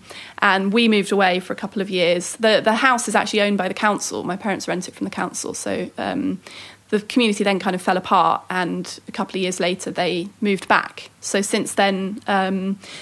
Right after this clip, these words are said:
they've still kind of retained the community feel of it, um, but it's not strictly kind of run as a community. It's just been our family. But there's always lots of people kind of coming through. They run workshops and events there, so things like yoga weekends and,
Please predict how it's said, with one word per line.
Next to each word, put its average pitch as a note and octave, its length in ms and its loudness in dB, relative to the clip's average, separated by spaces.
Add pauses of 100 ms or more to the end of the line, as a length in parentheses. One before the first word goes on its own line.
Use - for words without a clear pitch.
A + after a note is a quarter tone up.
(120)
they've C#4+ 160 4
still D4+ 240 4
kind C4+ 180 2
of B3 80 2
retained B3 560 2 (120)
the A#3 180 4
community A#3 500 2
feel A#3 600 2
of A3+ 200 0
it, C4+ 280 2
um, G3+ 600 0 (480)
but G3 220 4
it's - 180 -4
not F#3+ 240 2
strictly - 380 -4
kind F#3+ 160 -4
of F#3 100 -2
run F3+ 380 0
as F#3+ 180 -4
a - 20 -12
community. F3 520 -6
It's - 120 -8
just - 280 -10
been - 120 -6
our F3+ 140 -4
family. E3+ 420 -6
But F#3 100 -6
there's A3 180 0
always G3+ 240 4
lots F#3+ 180 0
of - 60 -12
people F#3+ 240 -6
kind F#3 160 -6
of F3 40 -6
coming F3+ 200 -6
through. F3+ 240 -2
They G3+ 100 2
run F#3+ 440 0
workshops - 600 -2
and F3 320 -6
events F#3+ 340 -2
there, - 200 -4
so - 160 -8
things F3+ 260 -6
like F#3+ 100 -6
yoga F#3 240 -4
weekends F3+ 540 -4
and, E3+ 180 -6